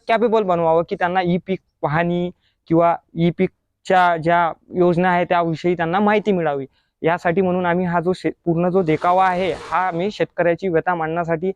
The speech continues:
महाराष्ट्र शासनाच्या मुख्यमंत्र्यापर्यंत पोहोचवण्यासाठी म्हणून आम्ही हा देखा-, देखावा जो आहे, हा दाखवला आहे. जसं पंजाब सरकारने शेतकऱ्याला सरसगट मदत केली, तसेच महाराष्ट्र शासनाने सुद्धा करावा. यापूर्वी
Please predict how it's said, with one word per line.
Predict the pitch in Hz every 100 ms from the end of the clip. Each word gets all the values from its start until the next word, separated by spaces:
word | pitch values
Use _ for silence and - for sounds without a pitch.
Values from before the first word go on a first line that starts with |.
| _ _
महाराष्ट्र | 139 143 180 -
शासनाच्या | 185 160 175 180 175
मुख्यमंत्र्यापर्यंत | 156 - 185 175 180 185 165 180 170
पोहोचवण्यासाठी | 185 160 139 185 190 180 170 180 233 _ _ -
म्हणून | 160 185
आम्ही | 160 170
हा | 175
देखा-, | 165 151 127 - _ _ _ -
देखावा | 160 165 165 170
जो | 147
आहे, | 156 220
हा | 247
दाखवला | 208 185 180
आहे. | 151
जसं | 143 185 165
पंजाब | 156 151 180 -
सरकारने | 165 160 175 175 180 202 _ _ _ _
शेतकऱ्याला | - 160 - 185 180 180 190 - _ _
सरसगट | - 196 202 190 208 196
मदत | 190 196 -
केली, | 185 165 -
तसेच | 165 190 185 _ 151
महाराष्ट्र | 139 180 180 190
शासनाने | 170 165 185 196
सुद्धा | 185 165
करावा. | 196 170 170 175
यापूर्वी | 165 156 165 175 170 196